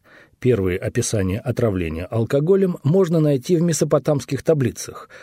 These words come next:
около пяти тысяч лет тому назад. Если человек выпил крепкое вино, его голова порожняя, или он забывает слова, его речь становится спутанной, его ум блуждает, и глаза имеют мутное выражение.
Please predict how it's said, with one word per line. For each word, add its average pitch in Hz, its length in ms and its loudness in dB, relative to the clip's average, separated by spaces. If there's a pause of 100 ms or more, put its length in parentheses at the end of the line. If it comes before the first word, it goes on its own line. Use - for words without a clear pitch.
(140)
около 151 320 2
пяти 139 340 -2
тысяч - 360 -4
лет 113 160 -2
тому 95 220 -2
назад. 87 460 -6 (300)
Если 143 380 0
человек 139 580 0
выпил 120 300 2
крепкое 104 460 0
вино, 123 420 0 (320)
его 202 260 2
голова 180 360 4
порожняя, 139 760 0
или 180 180 2
он 185 120 2
забывает 135 480 2
слова, 95 540 -4 (320)
его 175 240 2
речь 226 180 2
становится 135 520 2
спутанной, 196 680 -2
его 185 380 2
ум 143 180 2
блуждает, 135 640 0
и 202 120 -4
глаза 160 440 4
имеют 127 400 0
мутное 117 440 2
выражение. 117 580 0